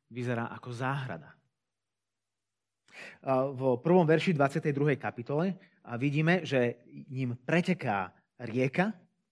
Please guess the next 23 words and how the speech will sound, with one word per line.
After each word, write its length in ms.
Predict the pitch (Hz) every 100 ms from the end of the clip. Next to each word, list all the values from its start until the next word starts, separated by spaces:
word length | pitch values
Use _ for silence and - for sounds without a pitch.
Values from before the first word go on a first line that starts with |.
| _ _ _ _ _ _ _ _ _ _ _ _ - - -
A 420 | 123 123 123 120 - 151
okrem 400 | 151 160 135 123
toho, 540 | 151 139 160 208 190 _
a 160 | - 135
popri 320 | 165 160 156
nej 240 | 131 156 208
z 80 |
každej 320 | - 143 135 123
strany 320 | - 131 180
sú 160 | 175
vysadené 400 | 135 131 135 120 -
ovocné 400 | 147 156 151 113
stromy, 480 | - - 131 196 208 -
to 80 | 117
je 80 |
v 100 | 101
druhom 300 | 117 135 143
verši. 480 | 131 135 127 196 254 - _ _ _ - - - -
A 300 | 127 127 127 131 -
ďalej, 640 | 123 156 165 165 165 170 - _ _ _ _ _ _ _ _ _
tu 100 | 143 139
námestie 560 | 139 175 220 - 202
mesta 560 | 143 147 151 190 202